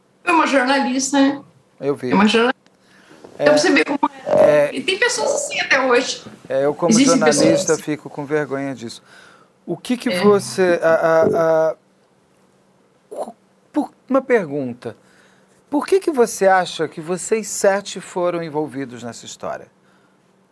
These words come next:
Speaker 1: Eu acho, assim, que houve es-, essa denúncia, né, pro, do, do Diógenes Caetano dos Santos Filho, que é primo do pai dele.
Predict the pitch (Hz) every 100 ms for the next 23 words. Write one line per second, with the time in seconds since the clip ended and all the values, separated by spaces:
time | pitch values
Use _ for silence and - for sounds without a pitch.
0 | _ - 226 262 277 320 277 311 277 277
1 | 285 262 233 254 277 262 247 254 - -
2 | 208 208 226 220 208 202 208 262 - 320
3 | 320 _ - 202 220 254 - 196 185 185
4 | 180 180 175 180 175 175 175 175 - 220
5 | 220 _ _ _ _ - 254 202 196 220
6 | 208 190 196 196 196 196 208 190 202 -
7 | - 202 208 359 - _ _ _ _ -
8 | - 277 294 262 226 202 196 202 208 208